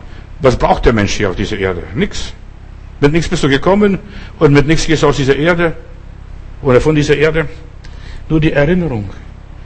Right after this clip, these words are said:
den Rest vom Paradies die Sehnsucht nach etwas Göttlichem, die Sehnsucht nach was Großem. Oh, wenn Gott mich berühren könnte. Diese blutflüssige Frau. Manche Leute sagen, das war Glaubensheilung.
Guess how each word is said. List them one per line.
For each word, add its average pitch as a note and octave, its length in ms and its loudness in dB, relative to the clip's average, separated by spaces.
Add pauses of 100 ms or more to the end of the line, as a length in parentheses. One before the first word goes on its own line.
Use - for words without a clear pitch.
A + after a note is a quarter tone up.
(280)
den B2 220 6
Rest D#3 220 4
vom D3 100 2
Paradies C3+ 720 2 (680)
die C3 80 8
Sehnsucht C#3+ 440 4
nach C#3+ 120 2
etwas C#3+ 280 2
Göttlichem, D3 540 2 (380)
die C3+ 100 4
Sehnsucht D#3 540 2 (540)
nach B2 140 -2
was - 180 0
Großem. G3+ 760 2 (640)
Oh, C#3+ 380 4
wenn C#3 220 2
Gott A#2+ 260 -2
mich B2 140 -2
berühren A#2 420 0
könnte. G2+ 220 -4 (260)
Diese C#3+ 160 2
blutflüssige D3+ 580 0
Frau. C#3+ 340 -2 (920)
Manche B2+ 240 4
Leute C#3 220 4
sagen, C3 200 2
das C3 140 0
war A#2+ 140 6
Glaubensheilung. C#3+ 800 0